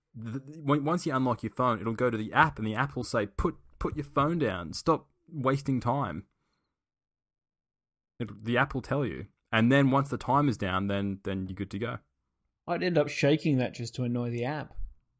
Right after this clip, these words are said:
Speaker 1: Yeah, you prob-, you probably would. Um, but f-, the last point on this, um, what I actually do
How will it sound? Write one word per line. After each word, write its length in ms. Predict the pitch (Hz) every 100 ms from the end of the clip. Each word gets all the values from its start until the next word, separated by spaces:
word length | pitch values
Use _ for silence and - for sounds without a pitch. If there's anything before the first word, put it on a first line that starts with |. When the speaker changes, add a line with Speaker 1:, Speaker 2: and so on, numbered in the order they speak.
| _ _ _
Speaker 1:
Yeah, 160 | 120 120
you 120 | 104
prob-, 200 | - 135
you 80 | 113
probably 300 | - 147 101
would. 280 | 98 110 90 - _ -
Um, 320 | 117 117 117
but 180 | 151 151 147 -
f-, 280 | - - - -
the 180 | 135
last 240 | 147 170 -
point 200 | 165 131
on 60 |
this, 220 | 113 104 -
um, 220 | 123 120
what 160 | 123 165
I 80 | 190
actually 260 | 185 - 117
do 420 | 101 147 131